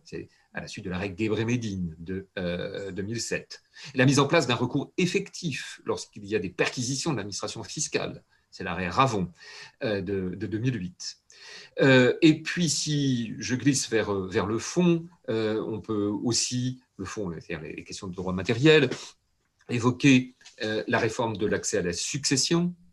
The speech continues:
euh, qui, euh, a fait suite à l'arrêt Mazurek, qui a rappelé, euh, le principe de non-discrimination entre les enfants, ou encore le droit des militaires, euh, à se constituer en association professionnelle, alors qu'il aurait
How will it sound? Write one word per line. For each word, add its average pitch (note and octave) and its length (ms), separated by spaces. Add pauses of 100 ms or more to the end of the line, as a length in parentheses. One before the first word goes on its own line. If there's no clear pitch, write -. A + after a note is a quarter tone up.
(120)
euh, F#2+ 520
qui, F#2 360
euh, F2 240
a - 220
fait - 280
suite - 340
à F2 40
l'arrêt E2+ 240
Mazurek, A2 720
qui - 100
a D#2+ 80
rappelé, F2+ 420 (240)
euh, F#2 220
le F2+ 160
principe F2+ 340
de F#2 140
non-discrimination A2 760
entre F#2 180
les F2+ 120
enfants, D3 460 (600)
ou F#3 160
encore E3+ 260
le C#3 80
droit A2+ 180
des A2 80
militaires, A#2 640 (160)
euh, G#2 220
à A#2+ 80
se - 100
constituer F#2 720
en G2 200 (160)
association F2 640 (120)
professionnelle, G2 840
alors F2 280
qu'il - 180
aurait E2+ 140